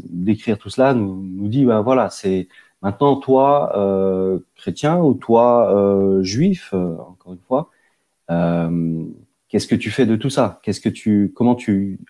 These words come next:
agis par rapport à, à ce que tu perçois ? Et, et on commence par le jugement. Et j'ai l'impression que, alors,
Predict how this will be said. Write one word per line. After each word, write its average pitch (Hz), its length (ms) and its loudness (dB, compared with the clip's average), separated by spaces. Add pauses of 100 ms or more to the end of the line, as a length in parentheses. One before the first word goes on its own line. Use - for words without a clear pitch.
(100)
agis 123 380 2
par 117 140 0
rapport 135 520 0 (580)
à, 92 800 0
à 92 80 -2
ce - 100 -10
que 110 100 -2
tu - 220 -6
perçois ? 131 580 0
Et, 104 240 0 (500)
et 107 80 4
on 117 120 4
commence 143 380 4
par 117 160 0
le 110 120 2
jugement. 120 480 0
Et 104 180 0
j'ai 107 200 0
l'impression 147 640 0
que, 139 160 -4
alors, - 720 -4